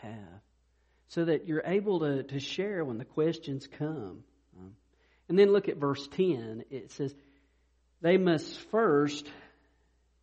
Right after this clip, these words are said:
be tested, and then if there's nothing against them, let them serve as deacons." Now, obviously, this is, you know, not talking about some multiple choice written test that they, you know, fill out. If they pass it, then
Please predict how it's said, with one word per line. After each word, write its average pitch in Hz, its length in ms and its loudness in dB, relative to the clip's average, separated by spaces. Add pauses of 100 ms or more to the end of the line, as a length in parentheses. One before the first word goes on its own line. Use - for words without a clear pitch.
(160)
be 139 140 -2
tested, 131 680 -4 (500)
and 139 200 4
then 185 200 8
if 139 140 0
there's 135 220 -2
nothing 147 320 -2
against 143 400 -6
them, 117 200 -8
let 120 200 -8
them 123 120 -8
serve 110 360 -8
as 110 100 -14
deacons." 98 640 -14 (960)
Now, 135 260 -2
obviously, 123 380 -4
this 120 240 -8
is, - 260 -20 (340)
you 101 100 -16
know, 95 160 -14
not 98 240 -16
talking 117 300 -10
about 98 260 -14
some 101 280 -14
multiple 107 340 -14
choice 107 380 -12
written 107 240 -14
test 107 480 -16
that 92 160 -20
they, 98 160 -20 (840)
you 131 140 -6
know, 110 160 -8
fill 143 300 -4
out. 127 400 -4
If 123 160 -10
they 123 100 -10
pass 135 480 -4
it, 117 180 -10
then 117 200 -12